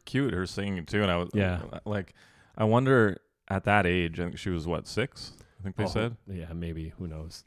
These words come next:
Speaker 2: Something
Speaker 1: At,
Speaker 2: like that.
Speaker 1: at
Speaker 2: Five,
Speaker 1: that
Speaker 2: six.
Speaker 1: age, if you even understand, like, the scope, like, they, she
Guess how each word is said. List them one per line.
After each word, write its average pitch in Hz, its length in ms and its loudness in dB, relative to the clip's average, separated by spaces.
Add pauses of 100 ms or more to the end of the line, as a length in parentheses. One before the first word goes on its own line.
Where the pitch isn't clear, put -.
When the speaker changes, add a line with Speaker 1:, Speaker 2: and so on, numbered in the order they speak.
Speaker 2:
Something 113 280 0
Speaker 1:
At, 92 40 -4
Speaker 2:
like 85 180 -6
that. 82 280 -8
Speaker 1:
at 107 180 4
Speaker 2:
Five, 110 100 4
Speaker 1:
that 110 100 6
Speaker 2:
six. 104 220 4
Speaker 1:
age, 92 60 -2
if 95 120 0
you 95 80 0
even 87 140 0
understand, 78 840 -2
like, 82 200 -6
the 82 100 -4
scope, - 540 0
like, 73 240 -6
they, 98 120 2 (200)
she 101 220 -10